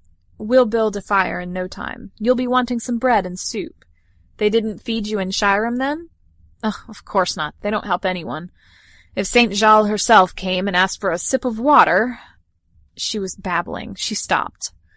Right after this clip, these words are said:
With a lurch, she dragged a chair to face the lifeless wood stove. "Come and sit."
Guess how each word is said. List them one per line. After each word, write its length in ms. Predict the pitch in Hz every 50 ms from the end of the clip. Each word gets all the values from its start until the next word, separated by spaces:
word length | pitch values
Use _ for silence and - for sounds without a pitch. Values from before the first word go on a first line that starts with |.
| _ _ - _ _ - - - _ _ -
With 140 | 226 220
a 60 | 226 208
lurch, 420 | 202 208 233 220 185 - - -
she 300 | - - - - 196 180 - -
dragged 380 | - 180 180 196 208 208 214
a 60 | 220
chair 360 | - - - 220 202 185 175 175
to 80 | 196
face 320 | - - 190 175 185 - -
the 120 | 185 175
lifeless 540 | 180 175 175 180 - - 180 175 - - 185
wood 180 | 185 180 175
stove. 480 | - - - - - 65 - - - _ _ _ _ _ _ _ _ _ - -
"Come 180 | - 320 320 311
and 120 | 294 269
sit." 380 | - - 180 - - _ -